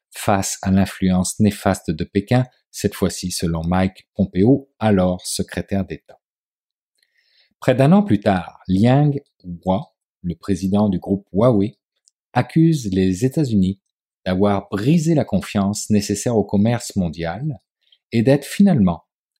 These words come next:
à l'origine de cette pénurie de semi-conducteurs que connaît le monde actuellement, avec l'impact économique que j'ai déjà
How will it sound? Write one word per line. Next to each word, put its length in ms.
à 100
l'origine 480
de 100
cette 360
pénurie 540
de 100
semi-conducteurs 880
que 80
connaît 240
le 100
monde 380
actuellement, 580
avec 320
l'impact 420
économique 580
que 100
j'ai 120
déjà 360